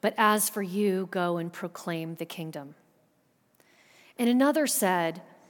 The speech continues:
"I will follow you, Lord, but first, let me say farewell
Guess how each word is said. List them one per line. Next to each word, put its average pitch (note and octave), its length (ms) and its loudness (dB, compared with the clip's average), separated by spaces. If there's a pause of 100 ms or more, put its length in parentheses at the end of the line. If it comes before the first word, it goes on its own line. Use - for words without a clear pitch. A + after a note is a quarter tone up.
(580)
"I C4 160 6
will D#4 540 2
follow C4+ 460 4
you, F3+ 240 -2
Lord, D#3+ 460 -6 (520)
but D4+ 160 2
first, - 800 2 (840)
let A#3+ 180 4
me A3+ 120 0
say G#3+ 400 0
farewell G3 800 -2